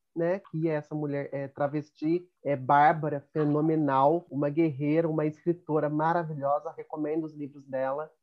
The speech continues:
e uma grande amiga e muito querida. Então, só consegui isso graças a essas três mulheres, eu fiz questão de ter três mulheres na minha banca, e graças a essas outras oito mulheres,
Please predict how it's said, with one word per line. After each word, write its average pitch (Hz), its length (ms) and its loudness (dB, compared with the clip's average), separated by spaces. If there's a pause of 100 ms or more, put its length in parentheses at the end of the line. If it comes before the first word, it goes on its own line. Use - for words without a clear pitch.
(120)
e 160 260 2
uma 180 200 4
grande 175 360 0
amiga 165 320 0
e 175 40 0
muito 175 240 -2
querida. 147 500 -2 (320)
Então, 151 680 0
só 202 120 4
consegui 196 520 -4
isso 202 200 -6
graças 190 480 0
a 196 80 0
essas 185 260 -2 (100)
três 196 240 0
mulheres, 175 680 -2 (160)
eu 156 100 -20
fiz - 160 -16
questão 185 480 -4
de 175 120 -6
ter 170 160 -8
três 190 320 -2
mulheres 160 440 -2
na 151 180 -6
minha 156 200 -6
banca, 151 480 -6 (420)
e 180 80 -2
graças 185 480 2
a 196 120 2
essas 190 300 -4
outras 185 360 0
oito 220 340 2
mulheres, 185 480 -2